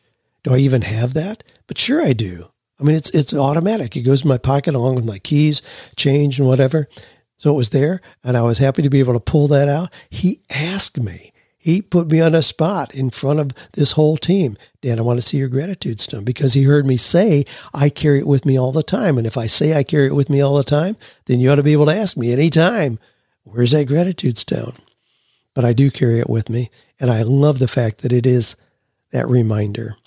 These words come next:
John Milton said, "Gratitude bestows reverence, changing forever how we experience life and the world." All right, so here's our summary.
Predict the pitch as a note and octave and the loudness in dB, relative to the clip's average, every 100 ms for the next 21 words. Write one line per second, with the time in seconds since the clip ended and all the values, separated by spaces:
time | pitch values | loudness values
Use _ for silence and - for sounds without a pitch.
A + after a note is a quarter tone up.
0 | _ _ _ _ _ - C3+ A#2+ C3 A#2 | _ _ _ _ _ 0 2 2 0 0
1 | A#2 - A2 A2 _ _ - C#3+ C#3 - | -4 -2 -4 -6 _ _ -2 0 0 2
2 | D#3 C3 - D3+ C3 A2 G#2+ C3 D3+ F3 | 2 2 0 2 2 0 0 0 0 -2
3 | F3+ - - - - - D#3 F3 A3 F#3 | -2 -8 -12 -20 -6 0 2 4 2 0
4 | - F#3+ - - E3 B2+ G#2 C3+ C3 C#3 | -2 -10 -8 -2 -2 -2 -4 0 0 0
5 | C3+ - - C#3 B2+ - G2+ A#2 C#3+ - | -2 -6 -2 0 0 -4 -6 -2 -4 -6
6 | _ - B2+ B2 A#2 A#2 G#2 F#2+ A#2+ - | _ -6 -2 0 0 -2 -6 -8 -12 -16
7 | _ _ _ _ _ _ _ _ _ _ | _ _ _ _ _ _ _ _ _ _
8 | C#3 C3 G#2+ F#2 - B2 B2+ C3 - B2+ | -2 0 -2 -4 0 2 2 0 0 -2
9 | A2 F#2+ | -2 -6